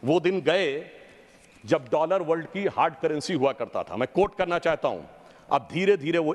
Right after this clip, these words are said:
स्तर डॉलर का हट रहा है। इसी वर्ष मई सेवन को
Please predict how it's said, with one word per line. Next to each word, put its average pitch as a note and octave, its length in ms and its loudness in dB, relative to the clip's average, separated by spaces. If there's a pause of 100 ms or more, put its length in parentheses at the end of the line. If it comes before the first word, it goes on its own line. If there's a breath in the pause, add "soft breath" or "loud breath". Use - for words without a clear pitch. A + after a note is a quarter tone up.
स्तर - 680 -2
डॉलर D3 320 0
का D#3 220 -2
हट D#3+ 140 -2
रहा G2 180 -10
है। - 120 -18 (360 loud breath)
इसी C4 260 4
वर्ष A#3+ 280 -2
मई G3+ 280 2
सेवन G3+ 340 0
को G2+ 200 -4